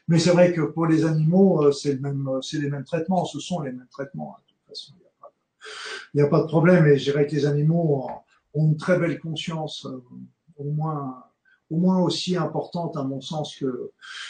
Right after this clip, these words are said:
que les humains, euh, bien que c'est situé sur d'autres, dans d'autres, sur d'autres plans, mais ils ont une conscience.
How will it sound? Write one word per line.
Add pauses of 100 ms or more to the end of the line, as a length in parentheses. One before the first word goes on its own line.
(180)
que
les
humains,
euh, (800)
bien
que
c'est
situé
sur
d'autres,
dans
d'autres,
sur
d'autres
plans,
mais
ils
ont
une
conscience.